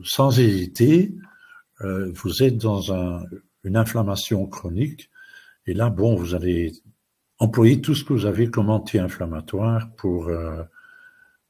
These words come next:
euh, simplifier ça, hein. Avec un régime anti-inflammatoire, avec une, euh, en, en, en essayant d'obtenir un microbiote anti-inflammatoire.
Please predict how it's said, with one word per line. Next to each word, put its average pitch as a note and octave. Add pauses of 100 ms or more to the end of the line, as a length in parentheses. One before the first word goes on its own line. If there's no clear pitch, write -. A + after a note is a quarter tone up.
(200)
euh, D#2+
simplifier F#2
ça, - (160)
hein. D#3+ (640)
Avec A2+
un G2
régime G2
anti-inflammatoire, A2 (880)
avec A#2+
une, G#2
euh, F#2+ (220)
en, F#2+
en, A2+
en G#2 (400)
essayant B2+
d'obtenir A#2+
un A#2+
microbiote A2
anti-inflammatoire. B2+